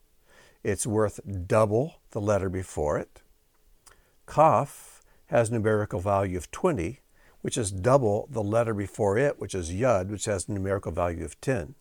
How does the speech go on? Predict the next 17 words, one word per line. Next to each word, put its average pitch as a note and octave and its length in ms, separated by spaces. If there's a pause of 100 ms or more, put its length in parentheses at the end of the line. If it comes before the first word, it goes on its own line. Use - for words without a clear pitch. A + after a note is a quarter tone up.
(800)
Let's D3 160
skip - 220
Vav A#2 380
for G#2+ 120
a E2+ 80
second, - 480
go G#2 140
to F#2 80
Resh. F2 640 (340)
Resh B2 380
has A2+ 240
a G2+ 240 (140)
numerical G#2+ 420
value G2 300
of - 80
two G#2+ 160
hundred, A2 440